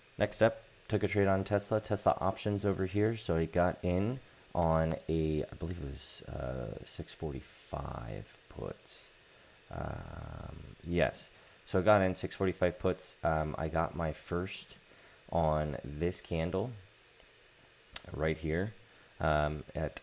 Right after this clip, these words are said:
twelve dollars. So the bid and the ask is at twelve twenty over here, eleven eighty. I basically got the mid price fill. Um, in hindsight, I should have waited a little bit, uh, you know, at least got more towards the bid, because it,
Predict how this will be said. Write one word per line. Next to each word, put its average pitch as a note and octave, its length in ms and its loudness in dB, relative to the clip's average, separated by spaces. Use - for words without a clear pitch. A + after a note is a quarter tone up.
twelve D#2+ 400 0
dollars. C#2+ 400 2
So D#2 300 -4
the D#2 100 -4
bid E2+ 300 0
and E2 100 0
the C#2+ 40 0
ask D#2 300 -2
is D2 200 -6
at C#2 100 -10
twelve F2 280 0
twenty E2+ 260 0
over D#2 160 0
here, D#2+ 420 0
eleven D2+ 400 0
eighty. D2 340 -4
I - 60 -6
basically D2+ 480 -4
got C#2 220 -2
the - 80 -6
mid C#2 240 -6
price C#2 280 -2
fill. F#2 360 2
Um, D2+ 460 0
in G2 120 2
hindsight, F2+ 460 2
I D2+ 60 2
should D2 220 -2
have D2 160 -2
waited D2 340 -2
a D#2+ 60 0
little D#2+ 240 0
bit, F2+ 300 0
uh, C#2 440 0
you D#2 120 -2
know, D2 120 0
at G#1+ 100 -4
least D#2+ 400 -4
got C#2 260 2
more D#2 300 0
towards D2 320 -4
the - 80 -8
bid, D2 320 -4
because D2 320 -4
it, C2+ 140 -2